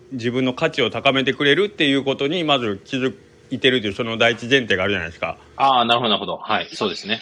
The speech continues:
Speaker 1: はい。その部分に至るのって結構、<laughs> 結構ハードル高いと思うんですよね。
Speaker 2: あー。
Speaker 1: やっ-、
Speaker 2: なるほど。
Speaker 1: やっぱりなんかこう人生を豊かにする上において、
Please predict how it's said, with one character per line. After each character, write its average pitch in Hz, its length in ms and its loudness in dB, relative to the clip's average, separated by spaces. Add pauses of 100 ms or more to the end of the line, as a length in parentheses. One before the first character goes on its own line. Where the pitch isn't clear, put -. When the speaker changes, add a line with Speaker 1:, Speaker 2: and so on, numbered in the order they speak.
(160)
Speaker 1:
は 151 100 -14
い。 - 160 -16 (140)
そ 262 80 -12
の 277 120 -8
部 302 100 -12
分 269 180 -10
に 147 100 -4
至 175 160 0
る 170 80 -6
の 135 120 -8
っ 110 40 -14
て 117 80 -8
結 - 300 -6
構、 175 420 4 (480)
<laughs> - 480 -10
結 - 180 -4
構 185 280 2
ハ - 180 -4
ー - 20 0
ド 254 100 2
ル 262 60 -6
高 - 220 -2
い - 80 4
と 208 80 2
思 147 220 -6
う - 20 -4
ん - 40 -4
で 143 40 -4
す 135 140 -6
よ 98 80 -4
ね。 85 80 -10 (720)
Speaker 2:
あ 113 920 2
ー。 - 40 -20 (920)
Speaker 1:
や 175 140 -2
っ-、 - 40 -16
Speaker 2:
な - 120 -12
る 233 80 -10
ほ 233 140 -12
ど。 214 220 -4
Speaker 1:
や 220 80 0
っ - 20 -2
ぱ 254 120 2
り 240 60 0
な 240 60 -2
ん - 20 -8
か 214 120 -8
こ 196 140 0
う 190 80 0
人 240 260 -6
生 190 140 2
を 160 80 0
豊 180 300 -2
か 151 100 -2
に 123 240 -4
す 139 240 -10
る 139 240 -4
上 143 140 -6
に 131 100 -4
お 120 80 -2
い 107 60 -6
て、 117 260 -2